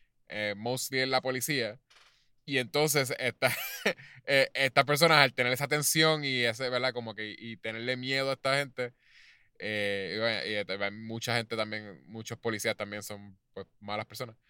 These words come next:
Pero no es que todos. Simplemente como que, pues, está esa, esa cosa de que es un loop. Es como que, pues,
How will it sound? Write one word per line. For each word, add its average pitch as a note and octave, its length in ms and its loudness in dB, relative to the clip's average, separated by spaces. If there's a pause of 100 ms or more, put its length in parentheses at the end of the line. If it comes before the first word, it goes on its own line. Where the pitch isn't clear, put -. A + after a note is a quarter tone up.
(200)
Pero G#2+ 200 2
no A2 80 0
es A#2 80 -4
que B2+ 100 4
todos. A2+ 280 2 (200)
Simplemente C3 400 2
como C3 240 4
que, A#2+ 100 6
pues, B2 260 4
está D#3 380 8
esa, E3 220 10
esa D#3+ 480 8
cosa D#3 280 4
de A#2+ 120 4
que A2+ 80 -4
es A2 60 -4
un C#3+ 200 -4
loop. C3 240 -2 (140)
Es A2+ 100 -8
como B2+ 240 0
que, G2+ 160 -2
pues, A#2+ 260 -6